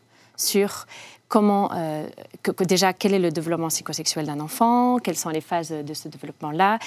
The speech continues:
qu'est-ce qui est normal ou pas normal chez l'enfant pour pouvoir aussi le comprendre, comment en parler avec lui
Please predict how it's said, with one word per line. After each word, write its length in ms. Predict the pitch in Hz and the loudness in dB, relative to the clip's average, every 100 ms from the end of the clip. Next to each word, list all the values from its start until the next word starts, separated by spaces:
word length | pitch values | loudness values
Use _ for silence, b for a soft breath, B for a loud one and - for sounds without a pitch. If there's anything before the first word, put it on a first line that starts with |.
| B | B
qu'est-ce 200 | - 208 | 0 2
qui 100 | - | 4
est 60 | 190 | 4
normal 420 | 175 175 185 185 - | 4 4 4 2 0
ou 60 | |
pas 160 | 165 175 | -2 0
normal 320 | 170 170 170 | 0 -2 -2
chez 140 | - 165 | -2 -4
l'enfant 240 | 165 233 | -2 0
pour 140 | 214 | 0
pouvoir 160 | 190 180 | 2 0
aussi 200 | 170 202 | 2 0
le 80 | 170 | -2
comprendre, 560 | - 175 - 240 220 160 B B | -2 -2 2 4 4 0 B B
comment 300 | 254 254 226 | 6 8 6
en 60 | 185 | 4
parler 400 | 233 233 269 311 | 4 4 4 4
avec 280 | 214 185 196 | 4 2 4
lui 200 | 262 | 4